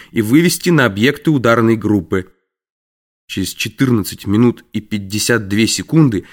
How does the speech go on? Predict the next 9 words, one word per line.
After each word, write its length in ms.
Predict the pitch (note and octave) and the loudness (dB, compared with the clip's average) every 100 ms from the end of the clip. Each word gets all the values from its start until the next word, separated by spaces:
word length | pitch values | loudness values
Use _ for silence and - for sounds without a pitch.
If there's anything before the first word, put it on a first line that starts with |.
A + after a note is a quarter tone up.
| - | -6
я 120 | G#2+ | -2
вернулся 420 | A2 A2+ C3 A#2 G2 | 2 4 4 2 -2
в 80 | |
кабинет 480 | - F#2+ G#2+ D3+ D#3 - | -4 -2 2 0 -2 -2
и 60 | |
возвратил 520 | A2+ G2 G#2 G2+ C#3+ C3+ | -2 0 -2 -2 -2 -2
комфакультеты 880 | - A2+ - G2 G#2 F#2+ D3 D3 - | 0 0 -2 -6 -4 0 0 -2 -6
исписанный 600 | C3+ - A#2+ - A2 A2 | -8 -6 -4 0 0 0
планшет. 500 | G#2+ G#2 - F2+ | -2 -2 -2 -4